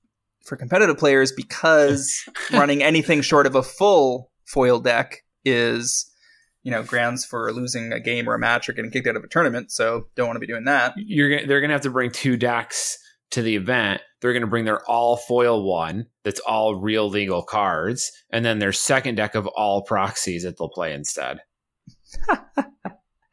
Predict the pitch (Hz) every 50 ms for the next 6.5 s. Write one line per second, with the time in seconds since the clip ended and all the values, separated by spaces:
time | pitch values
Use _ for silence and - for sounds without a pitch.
0 | - 269 285 277 214 226 208 170 165 175 190 208 233 240 214 180 165 147 - -
1 | 160 160 160 - 143 131 127 127 131 127 120 131 131 127 127 135 127 127 123 120
2 | 113 - 123 120 - - 110 117 - 123 117 - 98 101 104 110 110 135 131 127
3 | - - 127 123 117 - - 117 113 110 - 120 117 - - 117 - 113 - -
4 | - 90 98 110 123 - 135 143 139 135 127 117 117 110 - 123 120 - - 131
5 | 123 117 113 - - 101 - - 120 120 117 117 110 - - - 123 127 113 -
6 | - - - - 123 120 123 123 -